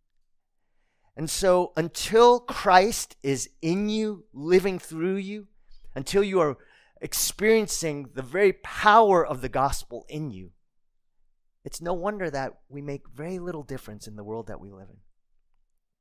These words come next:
Finally, the third verb is we believe. There is a response to this death and resurrection. "The life I now live in the flesh, I live by faith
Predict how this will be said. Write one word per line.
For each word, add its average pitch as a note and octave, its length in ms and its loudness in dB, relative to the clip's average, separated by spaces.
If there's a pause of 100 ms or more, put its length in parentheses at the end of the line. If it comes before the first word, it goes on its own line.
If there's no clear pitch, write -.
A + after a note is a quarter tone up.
(400)
Finally, B2+ 580 -10 (680)
the A#2+ 80 -14
third C#3 320 -6
verb B2+ 260 -4
is F#2+ 180 -12
we A2+ 140 -12
believe. G#2 720 -12
There A2+ 160 -6
is D3+ 160 -2
a C#3 60 -8
response A2 800 -8 (580)
to B2+ 100 -8
this G#2+ 160 -8
death A#2 320 -8
and A2 140 -12
resurrection. G#2+ 640 -8 (920)
"The A2+ 80 -10
life D#3 500 6
I C#3+ 180 2
now D3+ 400 4
live F3+ 760 -2 (200)
in C3 140 -10
the B2+ 60 -6
flesh, D#3 500 -2
I D3+ 80 2
live E3 380 2
by F3+ 160 4
faith - 520 -6